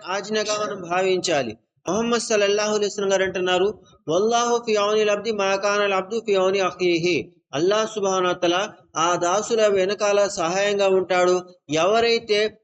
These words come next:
తమ సోదరుల కోసము, జనాల కోసం సహాయంగా నిలబడతారో అలాంటి వ్యక్తుల వెనకాల అల్లాహ్ సుబ్హానహు వ తఆలా ఉంటాడు అని మొహమ్మద్ సల్లల్లాహు అలైహి వసల్లం గారు అన్నారు.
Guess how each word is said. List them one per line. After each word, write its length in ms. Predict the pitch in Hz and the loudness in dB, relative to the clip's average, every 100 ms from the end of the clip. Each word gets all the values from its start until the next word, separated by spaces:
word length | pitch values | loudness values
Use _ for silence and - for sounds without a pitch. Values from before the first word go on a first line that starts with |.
| - | -4
తమ 180 | 175 175 175 | -2 -2 0
సోదరుల 480 | 190 220 226 214 | 0 2 2 2
కోసము, 460 | 202 196 190 196 190 | 2 0 -2 0 0
జనాల 460 | 175 175 202 214 214 | 0 0 0 2 0
కోసం 400 | 208 196 202 190 | 0 -2 -4 -4
సహాయంగా 500 | 180 175 208 202 196 | -4 -2 -4 -2 0
నిలబడతారో 800 | 190 185 180 175 180 175 196 - - - | 0 2 0 0 2 2 0 -4 -16 -6
అలాంటి 380 | 165 220 247 247 | -2 -2 -2 -2
వ్యక్తుల 360 | 226 226 220 | -2 -2 0
వెనకాల 380 | 208 202 202 208 | 0 0 0 0
అల్లాహ్ 480 | 214 - 185 220 226 | 0 -2 -4 -2 -4
సుబ్హానహు 420 | 214 202 202 202 | -4 -4 0 0
వ 20 | |
తఆలా 280 | 196 202 190 | 0 0 0
ఉంటాడు 640 | 190 185 185 185 185 185 185 | 0 0 2 2 2 2 2
అని 260 | 185 196 | 0 -6
మొహమ్మద్ 380 | 214 190 196 196 | -6 -4 -4 -6
సల్లల్లాహు 500 | - 185 185 185 185 | -2 2 4 2 2
అలైహి 160 | 180 170 | 0 -2
వసల్లం 220 | 180 170 | -2 0
గారు 100 | 165 | 0
అన్నారు. 360 | 160 139 110 | 0 -2 -6